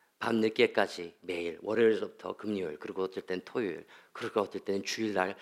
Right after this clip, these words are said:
오후에까지, 어, 일을 하면서 그렇게 번 돈으로 렌트비도 내고, 어, 밥도 사 먹고,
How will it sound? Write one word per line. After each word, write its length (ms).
오후에까지, 920
어, 220
일을 240
하면서 600
그렇게 300
번 220
돈으로 520
렌트비도 580
내고, 460
어, 280
밥도 320
사 140
먹고, 480